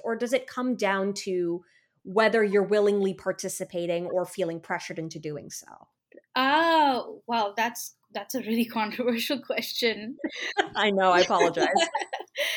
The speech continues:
Speaker 2: Um, so I'm also from a part of the, part of India that it's, is not that, um, prevalent. You know, I'm not, I'm from, like, Maharashtra, uh,
Speaker 1: Mm-hmm.
Speaker 2: close to Mumbai. So it wasn't, like, a thing.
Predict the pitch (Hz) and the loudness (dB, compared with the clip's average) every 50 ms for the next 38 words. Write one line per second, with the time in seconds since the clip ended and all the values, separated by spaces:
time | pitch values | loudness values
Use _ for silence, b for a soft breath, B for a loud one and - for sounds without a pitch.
0 | 605 B B B B _ - 277 277 277 269 269 262 262 262 B B B B - | -4 B B B B _ 6 8 10 10 10 8 8 2 -4 B B B B -4
1 | - 403 359 - - 302 311 339 359 349 339 370 359 - 466 - - 339 320 311 | 2 2 2 4 6 6 6 6 6 4 2 2 2 0 0 0 0 0 0 0
2 | 311 302 311 - 269 254 254 247 277 277 277 - _ 294 277 254 240 226 226 - | 0 0 4 4 4 4 4 2 -2 -4 -4 -4 _ -2 0 0 0 -2 0 0
3 | 262 240 240 254 247 226 247 254 240 240 254 254 254 240 247 240 233 240 - - | -2 -2 -2 -4 -6 -6 -4 -2 0 0 0 0 -2 -2 -2 -2 -2 -2 -4 -6
4 | 240 240 - - - - 208 214 233 233 226 226 226 220 220 226 226 - _ _ | -6 -6 -8 -12 -12 -8 -4 -4 -2 -2 -4 -4 -6 -4 -4 -6 -6 -8 _ _
5 | 240 214 208 202 208 202 - _ - 214 208 202 196 202 202 - - - 220 202 | 0 2 2 2 0 -2 -6 _ -6 -4 -4 -4 -6 -10 -16 -8 -2 -2 -2 -2
6 | 196 208 214 220 269 311 285 - - _ _ _ - 233 220 214 214 214 214 214 | -2 -4 -4 -4 -4 -6 -6 -12 -20 _ _ _ -4 -4 -2 -2 -4 -4 -4 -4
7 | 220 226 - - 233 233 233 220 - 240 220 214 208 - - _ - 214 214 202 | -6 -6 -2 0 0 0 0 -2 -4 -6 -6 -8 -10 -14 -18 _ -4 -4 -4 -4
8 | - - - _ _ 220 214 208 190 185 185 185 - - 214 202 226 277 - B | -4 -12 -20 _ _ -4 -2 0 0 0 -2 -2 -4 -6 -6 -6 -6 -8 -10 B
9 | B B B B B B B _ - 214 208 202 196 190 185 233 214 - - 208 | B B B B B B B _ -4 -2 0 0 0 0 -2 -4 -4 -6 -10 -12
10 | 202 202 202 202 196 185 185 180 180 220 B B B B B B - - - 254 | -12 -12 -8 -6 -4 -4 -4 -6 -8 -10 B B B B B B -8 -4 -2 0
11 | 226 220 196 - - _ 262 262 233 262 262 254 254 262 262 247 226 220 233 233 | 0 0 -2 -4 -6 _ -4 0 2 2 0 2 2 2 2 2 2 0 -2 -6
12 | - - 254 233 214 214 226 214 208 | -6 -4 -4 -4 -4 -4 -8 -10 -10